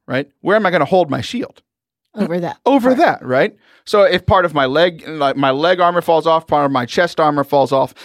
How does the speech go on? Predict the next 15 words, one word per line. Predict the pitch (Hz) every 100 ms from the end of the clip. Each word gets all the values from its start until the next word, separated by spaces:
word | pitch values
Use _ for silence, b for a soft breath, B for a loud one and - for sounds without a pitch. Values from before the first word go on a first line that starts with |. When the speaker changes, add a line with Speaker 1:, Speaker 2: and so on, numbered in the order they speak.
| B
Speaker 1:
I'm | 147
holding | 190 226 180
my | 135
shield | 127 - 208 175 123
there | 175 143 123 160 _ _ _ -
until | 165 135 254 349 160 175 - _ _ _
I | 160
can | 156
get | 160 160
to | 165
a | 147
place | 143 135
of | 123
safety | 151 127 127 113 _ _ _ _ _ _
and | 151 139 127 120